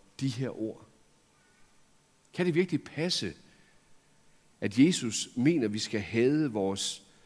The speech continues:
nærmeste relationer for at, at tro på ham og for at følge ham? Ser vi på det her ord hade,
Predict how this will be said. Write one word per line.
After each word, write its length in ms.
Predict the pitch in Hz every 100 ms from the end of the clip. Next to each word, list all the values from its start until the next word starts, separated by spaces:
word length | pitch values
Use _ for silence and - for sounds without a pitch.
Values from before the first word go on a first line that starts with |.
| - _ - _ _ _ 98
nærmeste 500 | 104 123 156 - 113
relationer 680 | 104 95 - 160 151 82 78 - - - _ _ - _ _ _
for 420 | - 123 110 95
at, 60 | 80 -
at 80 | 95
tro 220 | - 185
på 160 | 202 127
ham 440 | - 110 123 139 139
og 140 | 101
for 320 | - 120 101 90
at 60 | - - -
følge 340 | - 110 139
ham? 240 | 117 82 - - - _ _ _ _ _ _ _ _ _ - _ - - - - - _ _ _ _ _ _ - - - - - - - - - _ _ _ - _
Ser 180 | - 156
vi 80 |
på 120 | 139 131
det 100 | 143
her 80 |
ord 260 | 143 151 127
hade, 500 | 104 110 131 147 90